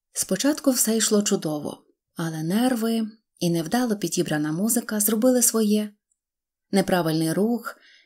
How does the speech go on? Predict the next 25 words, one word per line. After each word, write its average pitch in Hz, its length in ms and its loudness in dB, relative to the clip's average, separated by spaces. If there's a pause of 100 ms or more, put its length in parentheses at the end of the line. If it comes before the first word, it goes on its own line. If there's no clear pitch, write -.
і 190 160 2
Рейнбоу 190 540 2
Деш 208 340 4
не 220 140 2
оминула 233 600 6
один 190 320 2
зі 165 120 -2
стовпів 220 640 -2 (320)
та 269 120 4
відлетіла 214 640 4
в 208 120 -8
огорожу 180 640 -4 (160)
арени. 139 440 -4 (880)
Другий 262 400 6
етап 233 340 0
номеру 214 400 4
з - 120 -4
обертанням 185 600 -2
хмар 196 380 -2
вийшов 190 420 0
чудово, 156 520 -4 (580)
але 233 220 4
наслідки 277 520 4
виявилися 190 600 -2
невтішними. 147 760 -6